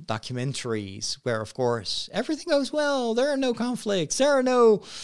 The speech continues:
no rejected, uh, versions of the script. And, but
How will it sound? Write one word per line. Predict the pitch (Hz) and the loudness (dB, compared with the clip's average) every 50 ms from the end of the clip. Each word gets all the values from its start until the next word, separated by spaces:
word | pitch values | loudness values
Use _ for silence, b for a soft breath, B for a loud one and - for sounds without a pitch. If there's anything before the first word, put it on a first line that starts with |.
| B B B _ | B B B _
no | 214 220 214 214 | 0 2 2 4
rejected, | 208 214 208 160 - 233 202 - - 214 190 175 175 - - 175 | 4 2 2 4 4 2 2 2 2 2 2 2 0 -2 -2 0
uh, | 175 170 165 160 | 2 2 2 0
versions | 156 139 185 214 208 196 175 185 196 180 202 | -2 0 4 4 4 4 4 2 0 2 0
of | 190 165 - | 0 0 2
the | 190 | 2
script. | - - - - 190 175 143 - - - 185 | 2 2 2 4 4 4 4 2 0 -2 -2
And, | 180 165 165 165 160 170 214 - - - - 139 - B B B B B _ - | 0 0 0 -2 -4 -8 -10 -12 -16 -16 -16 -16 -16 B B B B B _ -6
but | 233 233 | -6 -6